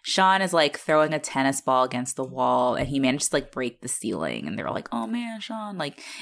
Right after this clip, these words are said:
and we have, everyone is playing is an X P of the original Breakfast Club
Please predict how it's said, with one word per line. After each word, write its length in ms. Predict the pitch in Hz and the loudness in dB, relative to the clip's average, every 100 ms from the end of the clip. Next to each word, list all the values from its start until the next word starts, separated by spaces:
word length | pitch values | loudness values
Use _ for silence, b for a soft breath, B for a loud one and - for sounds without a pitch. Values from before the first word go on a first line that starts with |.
| - | 0
and 120 | 190 | 2
we 60 | 202 | 4
have, 220 | 269 277 - | 4 4 2
everyone 360 | 247 302 285 254 | 2 4 4 4
is 160 | 190 | 0
playing 320 | - 196 185 | 2 2 4
is 100 | 165 175 | 2 -2
an 80 | - | 0
X 240 | 156 - | -2 -2
P 400 | - 156 135 135 b b - | -8 -4 -4 -4 b b 0
of 140 | 143 | 2
the 120 | 143 | 2
original 440 | 135 143 139 143 135 | 4 2 2 0 0
Breakfast 420 | 127 131 139 - | 0 -2 -4 -2
Club 340 | - 127 - | 0 0 -2